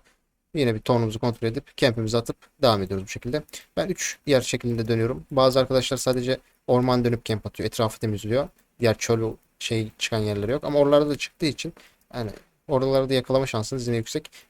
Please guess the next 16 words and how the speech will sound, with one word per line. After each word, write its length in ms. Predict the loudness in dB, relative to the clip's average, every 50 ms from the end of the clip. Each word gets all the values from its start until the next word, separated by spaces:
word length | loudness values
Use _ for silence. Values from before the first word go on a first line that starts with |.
| _
Bu 100 | 0 0
videoluk 260 | 2 2 0 -2 -4 -6
bu 60 | 0
kadar 300 | 0 2 2 2 0 0
da 140 | -4 -6 -6 _ _ _ _ _ _ _ _ _ _
kısa 240 | -10 -2 0 0 2
bir 100 | 2 2
rotasyon 420 | 0 0 0 -2 0 0 -2 -2
videosu 260 | -2 -2 -4 -4 -4
olmasını 260 | -4 -4 -4 -6 -6 -8
istedim. 240 | -8 -8 -6 0
Bazı 240 | 2 4 4 4 4
yerleri 300 | 0 0 0 -4 -6 -8 -10 -14 -20 _ _ _ _ _ _ _ _ _ _ _ _ _ -8
hemen 160 | -4 -4 -2 0
hızlandırıp 600 | 0 0 2 2 2 2 0 -2 -4 -6 -6 -8
geçeceğim. 340 | -8 -8 -2 -4 -4 -4